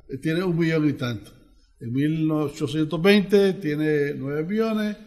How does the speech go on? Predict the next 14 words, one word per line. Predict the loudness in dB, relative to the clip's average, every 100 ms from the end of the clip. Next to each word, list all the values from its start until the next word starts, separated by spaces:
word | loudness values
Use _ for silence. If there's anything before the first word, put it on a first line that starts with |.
| -20 -20 -6
y | -2
para | 0 2 4 2
mil | 4 4
ochocientos | 4 2 -2 0 0 -4
sesenta, | -6 -4 -4 -2 -4
eh, | -4 -8 -20 -18 -14 -8 -6 -6 -8 -10
el | -8
año | -4 -4 -4
que | -8 -12 -12 -16 -14
comenzó | -12 -8 -4 -4 -4 -20 -20 -20
la | -16 -8
guerra | -6 -6
de | -8
secesión, | -12 -12 -10 -8 -6 -8